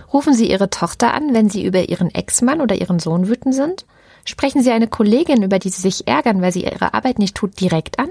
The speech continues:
oder reden Sie hinter ihrem Rücken mit einem Vorgesetzten und geben Ihre Besorgnis Ausdruck?“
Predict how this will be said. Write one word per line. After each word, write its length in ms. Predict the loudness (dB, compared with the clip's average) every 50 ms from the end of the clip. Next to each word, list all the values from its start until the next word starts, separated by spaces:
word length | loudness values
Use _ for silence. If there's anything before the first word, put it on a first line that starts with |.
| -8 -6 -4
oder 260 | -2 0 0 0 2
reden 240 | 2 4 4 4 2
Sie 120 | 4 4
hinter 300 | 4 4 4 2 0 -2
ihrem 200 | 0 2 2 2
Rücken 280 | 2 2 0 0 2 0
mit 140 | 0 2 0
einem 300 | 0 0 2 0 0 -2
Vorgesetzten 800 | 0 2 2 2 4 2 0 0 0 -2 -2 -6 -6 -4 -6 -4
und 160 | -4 -4 0
geben 240 | 2 2 2 2 0
Ihre 320 | -2 -2 -2 -2 -4 -4 -4 -12 -20 -20 -20 _ _ _ _ 0
Besorgnis 840 | 0 0 2 0 0 2 4 4 4 2 2 0 -2 -2 0 -4 -6
Ausdruck?“ 600 | -4 -2 -4 -4 -4 -8 -8 -8 -10 -10 -10 -18